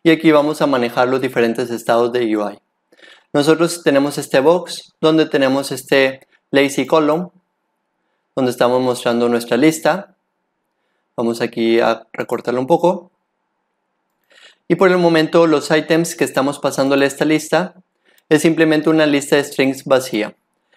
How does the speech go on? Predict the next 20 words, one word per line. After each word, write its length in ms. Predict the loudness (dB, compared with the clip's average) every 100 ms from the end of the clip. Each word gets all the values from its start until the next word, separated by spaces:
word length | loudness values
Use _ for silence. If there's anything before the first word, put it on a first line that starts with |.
| _ -2
Es 120 | 0
por 160 | 2
eso 200 | 2 0
que 260 | -2 0 -2
por 260 | -2 0 2
el 60 |
momento 420 | 2 2 0 0
no 100 | 0
muestra 320 | 0 0 0 0
nada 140 | 0
en 60 | -2
nuestra 220 | -2 -4
aplicación, 640 | -2 -2 0 0 0 -4 -20 _ _
pero 160 | 2
aquí 220 | 2 2 2
ya 160 | 2
podemos 360 | 2 0 0 -2
colocarle 640 | -2 0 0 0 -2 -4
state, 540 | -8 -2 0 0 -4 _ _ _ _ _ _ _ _ -20 -20 _ _
punto, 560 | 0 2 2 0 -2